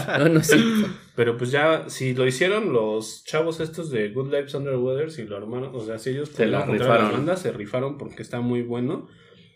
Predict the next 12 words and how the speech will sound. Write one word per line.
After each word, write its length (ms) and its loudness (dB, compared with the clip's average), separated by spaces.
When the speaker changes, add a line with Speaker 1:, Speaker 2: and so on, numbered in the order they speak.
Speaker 2:
Y, 440 2
y 120 6
es 80 0
que 100 4
justo 340 2
ellos 560 0
hacen, 800 -2
o 80 -8
sea, 180 -4
tienen 280 0
como 280 -2
esta 580 -6